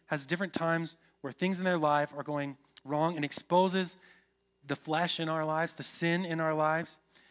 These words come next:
and thinking that if we just don't participate in what's meant for our good, what's supposed to bring us to maturity, if we don't participate in that, nobody will think that I've ever done anything. Nobody will ever think that I have sin in my life. And this community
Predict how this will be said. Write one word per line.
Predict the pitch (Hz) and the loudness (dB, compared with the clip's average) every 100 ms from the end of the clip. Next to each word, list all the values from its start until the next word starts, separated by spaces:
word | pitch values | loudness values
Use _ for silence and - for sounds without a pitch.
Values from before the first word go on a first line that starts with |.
| - | -12
and | 147 151 156 - _ - | -4 -4 -4 -10 _ -8
thinking | - 226 262 220 | 0 2 4 6
that | 170 165 - _ _ - | 6 6 2 _ _ -8
if | 156 | -6
we | 185 | -2
just | 196 185 | -2 0
don't | 196 190 | 0 0
participate | 180 - 240 220 - 170 175 160 | -2 0 0 0 0 0 -2 -4
in | 156 156 147 _ _ _ - | -6 -4 -6 _ _ _ -6
what's | 175 165 | -2 -2
meant | 170 175 226 | 2 4 4
for | - 202 185 | 2 4 6
our | 190 | 4
good, | 170 175 160 156 | 2 0 0 -2
what's | 165 | -6
supposed | - 170 | -4 -4
to | 170 | -4
bring | - 175 220 | -2 0 2
us | 208 - | 0 -2
to | 190 | -2
maturity, | 180 - 180 165 156 165 - _ _ _ - | -2 -2 -2 0 0 -4 -8 _ _ _ -10
if | 151 | -2
we | |
don't | 202 226 | 0 2
participate | 202 247 220 196 180 | 2 2 2 2 2
in | 170 | 4
that, | 165 170 - - | 2 0 -10 0
nobody | 202 285 302 285 | 6 8 8 6
will | 226 | 4
think | 190 262 269 - | 2 2 2 2
that | 180 | 2
I've | 180 190 190 | 6 6 6
ever | 185 175 | 2 2
done | 175 170 | 0 0
anything. | 160 151 160 | -4 -6 -8
Nobody | 170 214 190 | -6 -2 0
will | 170 | 0
ever | 165 147 | 0 -4
think | - 226 | -8 -6
that | 151 | -6
I | 156 | -4
have | 147 | -4
sin | - 165 160 | -4 -4 -4
in | |
my | 143 139 | -6 -6
life. | 175 - - - - | -6 -8 -20 -20 -6
And | 156 156 _ - | -6 -6 _ -6
this | 185 - | -2 -2
community | 190 170 226 254 165 185 | -2 2 4 4 2 -4